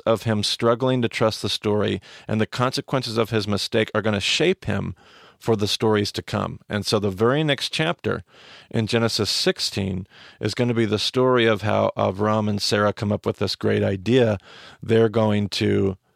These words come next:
uh, have children through Hagar. But that's gonna backfire really poorly. But here I always like to pause and make one of those lesson moments where it's not that God has to get us out of Egypt.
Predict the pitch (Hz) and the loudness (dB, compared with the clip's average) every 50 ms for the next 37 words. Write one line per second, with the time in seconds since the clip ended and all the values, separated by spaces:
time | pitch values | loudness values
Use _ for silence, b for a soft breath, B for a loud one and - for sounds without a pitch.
0 | _ _ _ - 110 107 104 98 - 104 107 104 101 95 - - 117 104 98 92 | _ _ _ -4 -2 0 0 0 0 0 0 0 0 -2 -2 0 0 0 0 0
1 | 101 101 98 95 - - 101 101 98 98 - - 95 104 95 87 110 117 117 104 | 0 -2 -2 -4 -6 -4 -2 0 0 0 -2 -2 -2 -4 -2 2 4 4 4 4
2 | 104 95 - - _ _ _ _ _ _ _ B B B B B B B B B | 2 0 -4 -8 _ _ _ _ _ _ _ B B B B B B B B B
3 | B B B B B - 113 - - 135 143 165 165 - - - 120 120 117 - | B B B B B -6 -4 2 4 4 4 4 4 0 -2 -2 -2 -2 -2 -4
4 | - 69 - - - - - - - - - 120 110 _ _ _ _ _ _ _ | -6 -6 -6 -10 -8 -8 -8 -6 -6 -6 -6 -6 -8 _ _ _ _ _ _ _
5 | _ - 101 107 104 101 101 - - 113 107 104 101 107 95 117 123 113 - 131 | _ -2 0 2 2 2 0 0 2 2 4 4 4 2 2 4 4 4 4 6
6 | 151 151 139 120 120 123 117 - 120 - - - - - 110 101 104 95 107 98 | 6 8 8 8 6 6 4 2 0 -2 -2 -6 -2 0 0 2 2 0 0 -2
7 | 98 98 101 - - 104 101 98 101 101 98 - 101 104 107 - - 101 98 98 | -2 -2 -2 -2 -2 -4 -2 -2 -2 -2 -2 -2 -2 -2 -2 -2 -4 -4 -4 -4
8 | 95 92 95 98 98 - - - 104 104 101 95 - B B B B B B B | -4 -4 -4 -6 -6 -6 -6 -2 0 0 0 -2 -4 B B B B B B B
9 | B B B B B B B B B B B B B - - 123 - - 110 110 | B B B B B B B B B B B B B 0 0 0 0 0 0 2
10 | 120 131 151 185 - - - - - - - 98 110 113 110 117 113 117 113 104 | 2 4 4 2 0 0 0 0 0 0 -2 -2 0 2 2 2 2 2 -2 -2
11 | - - 110 92 87 104 107 104 110 104 - - - 110 104 101 90 - - - | -2 -4 -6 -4 -2 -2 2 2 2 0 0 -2 0 0 0 0 -2 -4 -4 -2
12 | 104 101 92 131 131 - - | -2 -2 0 0 0 0 -2